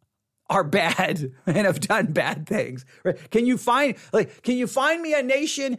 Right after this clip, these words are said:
who hasn't been bad and done bad things? You know why all nations are bad and have done bad things? Because nations are made up of people. And you know what people are? They are sinners.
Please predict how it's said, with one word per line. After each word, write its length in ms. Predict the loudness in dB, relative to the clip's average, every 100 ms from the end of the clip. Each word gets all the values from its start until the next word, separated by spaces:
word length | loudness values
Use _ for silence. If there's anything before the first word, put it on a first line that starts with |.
| -4
who 160 | 0 2
hasn't 500 | 2 0 2 2 2
been 220 | 0 2
bad 300 | 2 2 2
and 100 | 2
done 200 | 2 2
bad 240 | 2 2 2
things? 560 | 2 2 -2 -6 -8 -18 _ _ _ _ _ _ _ _ _ _ _ _ _ _ _ _ _ _ _ _ _ -20 _ -2 2
You 120 | 4
know 120 | 4
why 500 | 4 4 4 4 0 -2 _ _ 2
all 240 | 4 4
nations 480 | 4 0 0 0 2
are 80 | 2
bad 360 | 2 2 2
and 120 | 0
have 120 | -2 0
done 200 | 0 2
bad 280 | 2 2
things? 440 | 0 -4 -4 -8 -10 _
Because 320 | 0 2 2 0
nations 420 | -4 -4 -6 -4
are 80 | -2
made 200 | 2 2
up 180 | 2
of 180 | 0 0
people. 500 | -4 -4 -2 -4 -6 -10 -6
And 120 | -2
you 60 | 0
know 100 | 2
what 200 | 2 0
people 340 | -4 0 0
are? 320 | 2 0 -2 _ -4
They 240 | 2 4
are 120 | 4
sinners. 520 | 2 2 2 0 -4